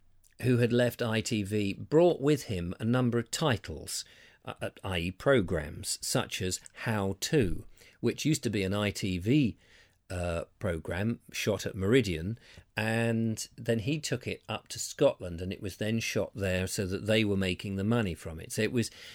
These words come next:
it was, um, a big, big thing when you got, uh, an executive from one station to move somewhere else, and with him he was able to take a number of these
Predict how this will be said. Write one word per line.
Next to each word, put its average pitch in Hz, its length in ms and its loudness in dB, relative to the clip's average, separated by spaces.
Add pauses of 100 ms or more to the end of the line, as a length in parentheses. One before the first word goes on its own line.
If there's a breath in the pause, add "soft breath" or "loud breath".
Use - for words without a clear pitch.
(140 loud breath)
it - 160 0
was, 120 160 2
um, 107 360 2 (200)
a 101 60 -4
big, 175 360 0 (420)
big 185 220 4
thing 95 440 2
when 107 180 0
you 107 120 2
got, 120 480 0
uh, 110 160 -4
an 104 140 -2
executive 123 640 -2
from 104 240 -4
one 120 260 4
station 98 520 -2
to 98 100 -4
move 117 340 4
somewhere 98 400 0
else, 98 300 2
and 104 180 0
with 147 200 4
him 95 200 0
he 101 100 -2
was 101 140 -2
able 110 280 0
to - 120 -10
take 101 360 -2
a 95 60 -4
number 98 360 0
of 92 140 -4
these 92 320 -2